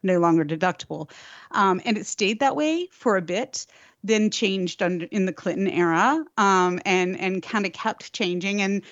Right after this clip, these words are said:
and what we have now is an above-the-line deduction. So that means that you don't have to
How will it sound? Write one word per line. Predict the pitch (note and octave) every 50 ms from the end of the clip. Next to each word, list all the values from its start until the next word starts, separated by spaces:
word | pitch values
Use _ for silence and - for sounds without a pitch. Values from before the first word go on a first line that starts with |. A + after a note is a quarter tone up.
| - - - -
and | A3+ A3
what | C4+ C4
we | - B3+
have | A3+ G3 G#3 A3+ G3+ F3+ E3+ E3+
now | E3+ F3 G#3+ A#3+ B3 G#3 E3+ E3 D#3+ D#3 D#3+ E3+ F3 - - - - - _ _
is | - G3+ G3 F#3+ F#3 F#3 F#3 F#3
an | - - G3
above-the-line | F#3+ E3 F3+ E3+ F3+ F#3 A#3 A3+ A3+ G#3+ G3 F#3 F3+ F3+ F3 F3+ F#3 F#3+
deduction. | - B3+ G#3+ G3 - D#3 - - - E3+ D#3 D#3+ F3 G#3 A#3+ C4
So | B3 - - G#3 F3+ E3
that | F3+ E3+ D#3+ -
means | E3+ E3 E3 D#3+ E3 F3+ - -
that | F#3 F3+ -
you | F#3 F3+
don't | F3 D#3+ D#3+ F#3
have | G3 F3+
to | - -